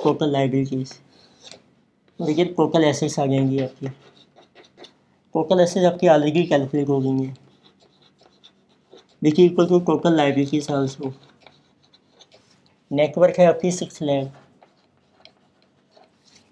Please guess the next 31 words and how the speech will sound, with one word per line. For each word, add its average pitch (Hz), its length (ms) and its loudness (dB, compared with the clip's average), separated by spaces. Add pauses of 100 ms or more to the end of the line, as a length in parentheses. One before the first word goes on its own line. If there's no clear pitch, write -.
(240)
तो 160 80 -6
इसका 175 220 -4 (100)
डेट 156 240 2
इक्विटी 175 340 0
रेशियो 165 300 4
देखिए 156 260 0
आपको 160 220 0 (100)
फ़ोर्टी 160 260 0
परसेंट 160 380 0
डेट 143 300 -2
था 156 60 0
हमारा, 139 320 -2 (160)
टू 165 100 -2
फ़ोर्टी, 139 380 -4 (2500)
बैलेंस 151 360 0
रहेगी 147 240 0
आपकी 165 260 -2
करंट 139 280 0
लायबिलिटी 135 480 -2
सिक्सटी 143 400 -6
थाउजेंड। 120 320 -8 (1120)
तो 151 60 -2
it 143 100 -12
means 208 220 2 (100)
करंट 165 240 2
लायबिलिटीज 147 520 -2
का 160 120 0
फार्मूला 139 360 0
बन 131 180 -2
गया 139 180 -2
आपका 135 220 -10